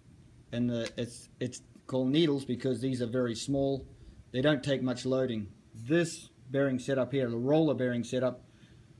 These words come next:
that we come up with a long time ago, and we tested this out extensively on sidecars because sidecars are really, really hard on bushings. They just start tearing this setup apart. This end here is extremely heavily loaded.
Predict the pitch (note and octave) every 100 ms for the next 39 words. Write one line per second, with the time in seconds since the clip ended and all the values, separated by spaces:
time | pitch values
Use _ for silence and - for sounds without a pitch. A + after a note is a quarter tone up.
0 | - - B2 A#2+ B2+ B2 A#2+ G#2+ - -
1 | A2 B2+ C3+ B2+ C3 B2+ B2+ C3 C#3+ -
2 | - - A2 A2 G#2+ C#3 C3+ A#2+ G#2 B2+
3 | A#2+ - D3 C#3+ A#2+ B2 A2+ - C#3+ C#3+
4 | C3+ A2+ A2+ G#2+ G#2 A2+ - D3 C3+ B2+
5 | A#2 G#2 - - - - - B2+ C#3 C#3
6 | B2 B2 A2+ A#2 B2 A2+ G#2+ B2+ B2+ G#2
7 | A2 - - - - - - A2+ A#2+ -
8 | A#2+ - - - - - - - - -
9 | - - - - - - C#3 B2+ A2+ A#2
10 | A#2+ - A#2+ G#2+ G2+ - - - - -
11 | - - - - - - - G2+ - A2
12 | G2 - - - - A#2 C#3 - C3 B2
13 | B2+ C3+ A#2 G#2 G#2+ G2+ - C#3+ C3+ A#2+
14 | A#2 C3 B2 A#2+ B2 C#3+ D3 D3